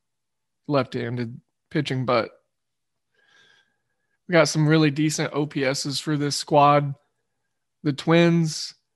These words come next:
you know, if the Red Sox can limit the dingers and the extra base hits, we all know that those two pieces are very important parts of the Minnesota Twins offense. I like the Red Sox as underdogs today. They're plus one thirty on the money line.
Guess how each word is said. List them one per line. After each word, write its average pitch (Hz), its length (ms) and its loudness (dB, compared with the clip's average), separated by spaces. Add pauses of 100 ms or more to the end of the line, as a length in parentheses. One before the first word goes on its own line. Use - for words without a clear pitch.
(680)
you 160 80 0
know, 160 120 6
if 156 240 4
the 156 100 0
Red 208 200 2
Sox 202 320 0
can 151 200 -2
limit 160 300 0
the 165 80 -4
dingers 143 460 -2
and 139 80 -4
the 110 80 -2
extra 147 260 -4
base 147 260 0
hits, - 520 -4 (160)
we 139 100 -2
all 139 140 2
know 147 180 2
that 135 160 -2
those 135 300 -4
two 156 160 0
pieces 143 460 -6
are 127 280 -4
very 151 300 4
important 135 380 -2
parts 135 300 -2
of 135 220 -6
the 131 260 0
Minnesota 127 460 -6
Twins 120 460 -8 (100)
offense. 120 720 -4 (580)
I 143 80 -6
like 214 200 0
the 208 80 0
Red 190 180 4
Sox 180 320 0
as 147 80 -8
underdogs 156 580 -2
today. 160 360 -6 (560)
They're 135 120 -8
plus 156 300 -2
one 151 180 -2
thirty 156 300 2
on 143 120 -2
the 143 60 -4
money 143 260 0
line. 147 420 -2